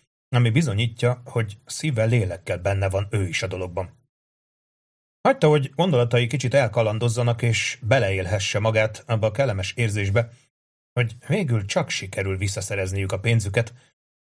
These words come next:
amelyet oly ostoba módon a Prospecta Oil-ra és Harvey Metcalfra bíztak. Minden bizonnyal érdemes megpróbálni, hiszen az orvosi névjegyzékből a csődbe jutás miatt ugyanúgy törölhetik, mintha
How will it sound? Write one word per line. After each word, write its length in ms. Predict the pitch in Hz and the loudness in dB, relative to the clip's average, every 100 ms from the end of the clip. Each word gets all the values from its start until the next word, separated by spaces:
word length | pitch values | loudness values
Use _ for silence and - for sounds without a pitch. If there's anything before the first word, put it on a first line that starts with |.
| - | 0
amelyet 280 | 147 156 156 | 2 2 2
oly 220 | 156 147 | 0 0
ostoba 400 | - 160 - 92 | -2 -2 -2 -6
módon 380 | 95 113 110 113 | -2 0 0 0
a 180 | 110 104 | 0 -2
Prospecta 640 | 101 117 - - - - - | 0 -2 -2 -10 -8 -8 -2
Oil-ra 560 | 110 113 110 113 123 117 - - | 2 2 4 4 2 0 -12 -2
és 240 | 117 - | -2 -2
Harvey 320 | - 131 110 104 | -2 0 0 2
Metcalfra 600 | 104 95 - 85 - 92 | 0 0 -6 -10 -8 -8
bíztak. 520 | 92 - 95 98 _ _ _ _ _ _ _ - 170 | -6 -6 -8 -8 _ _ _ _ _ _ _ -4 0
Minden 220 | 208 120 | 2 2
bizonnyal 600 | 165 151 120 117 120 117 | 2 2 4 4 2 0
érdemes 380 | - 151 104 101 | -2 -2 -2 -2
megpróbálni, 500 | 127 120 120 110 120 | -2 -2 0 0 0
hiszen 260 | 104 113 104 | 0 -2 -2
az 160 | 101 | -2
orvosi 380 | 101 143 113 - | 0 0 0 -2
névjegyzékből 1000 | 101 120 104 113 110 117 104 120 120 113 - | 2 2 2 0 0 -2 0 2 2 0 -6
a 160 | 107 | -8
csődbe 380 | 98 117 117 101 | -4 0 0 0
jutás 460 | 98 104 104 95 - | -2 0 -2 -2 0
miatt 320 | 117 117 117 | 2 0 0
ugyanúgy 380 | 104 92 104 101 | -6 -2 -4 0
törölhetik, 720 | 110 95 90 110 107 - - - | -2 0 0 0 -2 -6 -12 -6
mintha 380 | 110 104 107 | -4 0 0